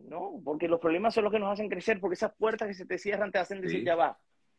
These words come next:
Speaker 1: tengo que mejorar, tengo que hablar mejor, tengo que
Speaker 2: Sí,
Speaker 1: hacer esto, tengo
Speaker 2: sí,
Speaker 1: que"
Speaker 2: sí, sí, sí, sí, tal cual.
Speaker 1: Y eso es lo que nos hace avanzar.
Speaker 2: Tito, eh, oye, de verdad que, eh, <laughs> ha sido imperdible. Yo sabía, yo sabía que esta conversación iba a ser así.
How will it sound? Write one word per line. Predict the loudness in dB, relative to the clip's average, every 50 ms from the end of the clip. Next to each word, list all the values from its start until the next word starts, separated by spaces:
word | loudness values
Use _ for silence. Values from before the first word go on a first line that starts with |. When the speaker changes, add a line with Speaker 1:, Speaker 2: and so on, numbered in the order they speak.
| _ _ _
Speaker 1:
tengo | -4 -2 -2 0 -2
que | -2 -2
mejorar, | -2 -2 -2 0 0 2 0 0 -2
tengo | -6 -8 -8 -4
que | -4 -4
hablar | -4 -4 -6 -6
mejor, | -10 -14 -12 -10 -10 -10
tengo | -10 -12 -12 -6
que | -2
Speaker 2:
Sí, | 0 2 2
Speaker 1:
hacer | 2 0 -4
esto, | -8 _ -10 -6
tengo | -4 -4 -2 -2
Speaker 2:
sí, | -2
Speaker 1:
que" | -2 -2
Speaker 2:
sí, | -4 -6 -12 -12
sí, | -8 -8 -8 -8 -8 -12 _ -8
sí, | -4 -4 -4
sí, | -4 -4 -6 -6 -6 -12 _ _ _ _ _ _ _ _ _ _ _
tal | -8 -8 -4 0
cual. | 2 2 2 0 -2 -8 -16 -20 -20 _ _ _ _ _ _ -20 _ -14
Speaker 1:
Y | -14 -12
eso | -10 -10
es | -10
lo | -8
que | -6 -4
nos | -4 -4
hace | -2 -2 -2
avanzar. | -2 -2 -4 -4 -4 -6 -6 -6 _ _ _ _ _ _ _ _ _ _ _ _ _ _ _ _ _ _ _ _ _
Speaker 2:
Tito, | _ 10 10 10 10 8 6 6 4 _ _ _ 0
eh, | 2 2 2 4 2 0 0 -2 -6 _ _ _ _ _ _ _ _
oye, | 2 4 6 6 4 2 -2 -10 _ _ _ _
de | -2 2 2 2
verdad | 2 2 0 -2 -2 -2
que, | 0 0 0 0 -2 -4 -4
eh, | -4 -4 -4 -6 _ _ _ _ _ _ _ _ _ _ _ _ _
<laughs> | -12 -12 -12 -8 _ -6 -6 -2
ha | -2 -4 -2
sido | -2 -4 -2 -2
imperdible. | -2 0 2 4 4 4 6 4 2 2 4
Yo | 2 2
sabía, | 2 2 0 2 2 2 2 0 -2 -4
yo | -4 -6
sabía | -2 -2 0 0 2 0 0 -2
que | -2 -10
esta | -10 -8 -10
conversación | -8 -8 -8 -8 -10 -10 -12 -10 -6
iba | -4 -4 -4
a | -4
ser | -6 -8
así. | -8 -8 -10 -12 -12